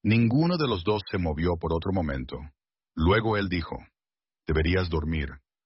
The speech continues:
Mañana nos prepararemos para la llegada del examinador". "Lo sé".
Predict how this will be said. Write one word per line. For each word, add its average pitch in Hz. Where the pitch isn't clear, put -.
Mañana 82
nos 85
prepararemos 78
para 76
la 73
llegada 76
del 73
examinador". 69
"Lo 80
sé". 69